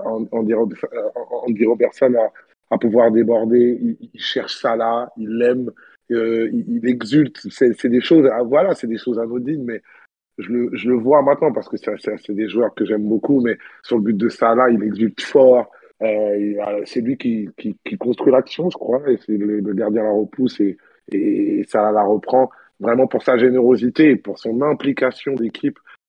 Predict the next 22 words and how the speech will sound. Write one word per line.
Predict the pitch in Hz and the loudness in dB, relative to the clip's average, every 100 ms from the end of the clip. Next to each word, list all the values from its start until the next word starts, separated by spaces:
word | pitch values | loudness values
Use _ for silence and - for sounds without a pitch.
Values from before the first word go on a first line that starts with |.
| - | -14
euh, | 107 101 98 101 - 107 104 - | -10 -8 -8 -10 -10 -10 -10 -6
Sadio, | - 107 98 120 | 0 0 4 4
en | 104 | 4
tout | - | 2
cas, | 117 110 90 | 2 2 0
franchement, | - 107 139 117 | -6 -4 -2 -2
si | - | -2
on | 101 | -2
a | 101 | -4
un | 98 | -4
Sadio | - 110 110 | -2 2 2
comme | 113 104 | 0 -4
ça, | - 113 107 - _ _ _ _ | 0 2 2 -4 _ _ _ _
alors, | 98 90 95 | -8 -6 -4
on | 101 101 98 | -4 -4 -4
va | 101 | -2
pas | 117 107 | 0 2
remuer | 104 107 110 110 | 4 2 2 2
le, | 104 104 101 101 | 2 0 -2 -4
le, | 95 101 | -4 -6
le | 98 | -6
couteau | - 110 101 117 110 104 | -6 -6 2 4 4 2